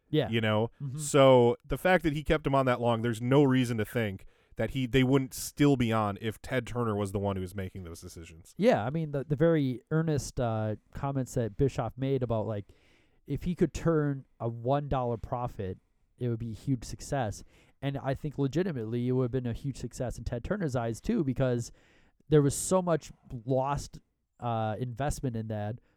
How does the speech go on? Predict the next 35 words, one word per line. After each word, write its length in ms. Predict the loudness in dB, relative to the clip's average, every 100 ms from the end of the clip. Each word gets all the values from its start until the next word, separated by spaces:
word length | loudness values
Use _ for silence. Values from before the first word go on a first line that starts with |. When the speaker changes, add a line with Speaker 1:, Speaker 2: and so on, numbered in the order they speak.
| -10
Speaker 1:
But 240 | -4 -4 -4
like 240 | -6 -4
you 40 | -2
said, 280 | 2 2
he 100 | 2
was, 160 | -2 -2
like, 160 | -4 -4
such 240 | -6 -4
a 60 | -4
big 180 | -4
fan. 380 | -4 -6 -4 -8 -14 _ _
He's 120 | -6
such 180 | -4 -4
a 40 |
big 200 | -6 -6
sports 340 | -6 -2 -2 -4
fan 300 | -6 -6 -6
that 220 | -6 -6
he 140 | -8 -6
didn't 200 | -6 -4
care. 340 | -2 -2 -2 -8 _ _
As 100 | -4
long 220 | -2 -2 -4
as 200 | -6 -8 -12
he 260 | -10 -6
had, 200 | -2 -2
like, 200 | -2 -2
his 140 | -2 -2
own 160 | 0
wrestling 300 | -2 -2 -6
promotion, 420 | -6 -6 -6 -6 -8
that's 160 | -4
all 160 | -4 -2
he 140 | -6 -8
really, 360 | -8 -6 -8